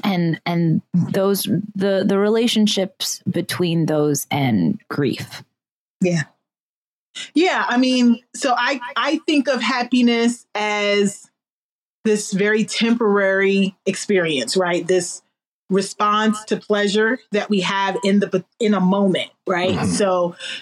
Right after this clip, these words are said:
Speaker 2: I go to Six Flags and I ride the roller coaster and I'm having a great time with my family. And in that moment,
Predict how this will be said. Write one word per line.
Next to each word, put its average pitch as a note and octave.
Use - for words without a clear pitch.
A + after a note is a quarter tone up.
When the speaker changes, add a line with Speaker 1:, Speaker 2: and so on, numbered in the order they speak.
Speaker 2:
I G3
go G3+
to F#3
Six -
Flags B3
and G#3
I F#3+
ride F#3
the F#3
roller B3
coaster A3+
and G3+
I'm G3+
having F3+
a F3
great C4
time A3+
with G#3+
my G3+
family. G#3+
And G3+
in G3+
that F#3+
moment, G3+